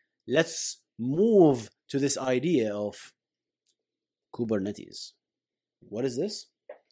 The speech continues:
Oh, it's just like the operating system of the cloud. You install Kubernetes, and then you spin up your containers, and then that's it. It's just a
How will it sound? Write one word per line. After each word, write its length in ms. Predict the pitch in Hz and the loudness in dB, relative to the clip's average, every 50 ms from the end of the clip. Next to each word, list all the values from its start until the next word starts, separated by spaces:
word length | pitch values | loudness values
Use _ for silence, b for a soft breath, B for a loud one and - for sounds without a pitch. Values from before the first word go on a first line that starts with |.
| - - - - | -16 -4 4 6
Oh, 240 | 196 277 311 233 | 6 6 8 6
it's 120 | 160 - - | 4 2 0
just 200 | - 214 - - | -6 -4 -2 0
like 180 | 208 202 175 | 0 0 2
the 100 | 156 156 | 2 2
operating 380 | 147 147 143 147 160 165 165 165 | 0 0 2 2 2 2 2 0
system 340 | 139 147 156 147 - 165 147 | -2 -4 -6 -4 -2 0 0
of 120 | 127 113 | 0 0
the 80 | 117 110 | -2 -4
cloud. 320 | - 127 151 139 87 60 _ _ _ _ _ _ _ _ _ _ | -2 -2 -2 -2 -2 -6 _ _ _ _ _ _ _ _ _ _
You 220 | - 123 135 131 135 | -2 0 2 2 2
install 420 | 135 139 135 - - 180 226 220 | 2 0 -2 0 2 2 2 2
Kubernetes, 720 | - 208 185 180 180 170 160 143 - 104 113 156 - - _ _ _ _ _ _ _ _ _ _ _ _ _ _ - | 2 2 4 4 4 4 2 0 -2 -4 -4 -4 -6 -10 _ _ _ _ _ _ _ _ _ _ _ _ _ _ -12
and 140 | 120 123 123 | -8 -2 0
then 100 | 131 127 | 0 2
you 100 | 131 127 | 0 -2
spin 240 | - - - 160 | -2 -2 0 2
up 140 | 165 156 131 | 2 2 2
your 140 | 147 147 139 | 0 -2 -2
containers, 840 | - - 143 135 - - 165 165 131 98 104 151 180 - - - _ _ _ _ _ _ _ _ _ _ _ _ _ _ _ - | -2 -4 -6 -6 -4 -4 -2 -2 -2 -4 -6 -8 -10 -12 -16 -20 _ _ _ _ _ _ _ _ _ _ _ _ _ _ _ -10
and 120 | 127 127 | -6 0
then 220 | 123 131 131 127 123 b b b b b b _ _ _ _ _ _ _ _ _ _ _ - | 2 2 2 2 -2 b b b b b b _ _ _ _ _ _ _ _ _ _ _ 0
that's 240 | 135 139 139 - - | 0 0 2 2 0
it. 120 | 220 156 | 0 0
It's 140 | 123 120 104 | -2 -4 -6
just 260 | 113 147 143 - - | -6 -8 -6 -4 -6
a 80 | 151 | -6